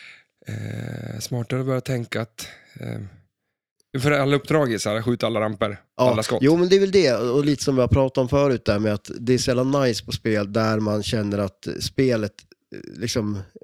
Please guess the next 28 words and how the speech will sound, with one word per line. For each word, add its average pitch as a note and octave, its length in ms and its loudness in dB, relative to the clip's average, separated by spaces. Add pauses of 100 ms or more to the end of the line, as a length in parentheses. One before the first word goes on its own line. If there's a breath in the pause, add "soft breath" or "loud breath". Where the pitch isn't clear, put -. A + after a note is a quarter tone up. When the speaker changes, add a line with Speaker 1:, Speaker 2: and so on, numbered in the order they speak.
Speaker 2:
en, C3 180 0
det C3 80 2
är B2 40 4
samma B2+ 260 2
spelplan, B2+ 480 0
men B2 80 0
spelet B2+ 320 -2
är, A#2+ 200 -2
förändras C3 440 0
väldigt A2 180 -4
mycket A#2 320 -2
beroende G#2 280 -4
på G2 60 -4
vilket - 240 -6
uppdrag G2+ 440 -4
man G2+ 140 -6
är G#2 40 0
i - 40 4
Speaker 1:
Mm. A2+ 120 2
Speaker 2:
eller A2+ 100 0
vad G#2+ 180 -2
man G2+ 80 -4
ska - 140 -6
göra A2+ 240 0
och A#2 60 -4
så - 80 -6
vidare. F2 260 -6 (360 loud breath)
Speaker 1:
Så - 100 -6